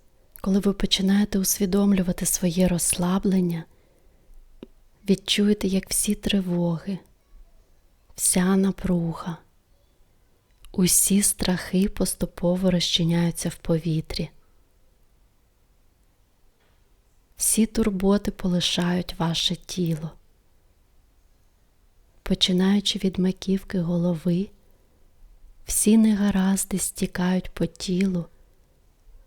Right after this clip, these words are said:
і опускаються вниз, у землю. Ви розслаблюєтесь глибше і ще глибше.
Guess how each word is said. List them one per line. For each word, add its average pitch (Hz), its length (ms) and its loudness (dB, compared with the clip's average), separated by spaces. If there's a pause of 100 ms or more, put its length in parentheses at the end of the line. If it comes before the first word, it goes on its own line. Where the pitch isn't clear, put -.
(800)
і 185 120 0
опускаються 185 1000 0
вниз, 170 640 0 (1400)
у 196 140 8
землю. 170 720 0 (3000)
Ви 185 240 2
розслаблюєтесь 180 1120 0
глибше 165 920 -2 (1120)
і 175 140 0
ще - 480 0
глибше. 165 840 -2